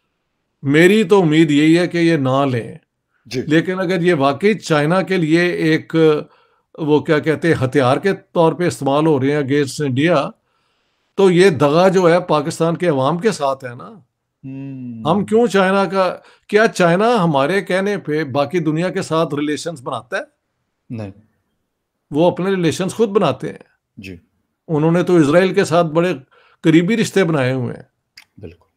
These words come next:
Speaker 1: तो पाकिस्तान के तो इजराइल के साथ ये अभी तक
Speaker 2: बिल्कुल।
Speaker 1: खिलाफ ही बयान देते रहते हैं।
Speaker 2: बिल्कुल।
Speaker 1: तो China goes for its own interest।
Speaker 2: या।
Speaker 1: पाकिस्तान ने कभी अपने इंटरेस्ट को मा-, समझा ही नहीं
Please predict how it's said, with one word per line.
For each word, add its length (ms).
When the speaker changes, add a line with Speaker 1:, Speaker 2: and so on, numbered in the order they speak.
Speaker 1:
तो 100
पाकिस्तान 560
के 140
तो 340
इजराइल 360
के 140
साथ 200
ये 160
अभी 260
तक 120
Speaker 2:
बिल्कुल। 260
Speaker 1:
खिलाफ 360
ही 80
बयान 260
देते 280
रहते 300
हैं। 200
Speaker 2:
बिल्कुल। 360
Speaker 1:
तो 100
China 400
goes 340
for 120
its 200
own 240
interest। 460
Speaker 2:
या। 160
Speaker 1:
पाकिस्तान 560
ने 100
कभी 440
अपने 360
इंटरेस्ट 440
को 520
मा-, 300
समझा 360
ही 120
नहीं 280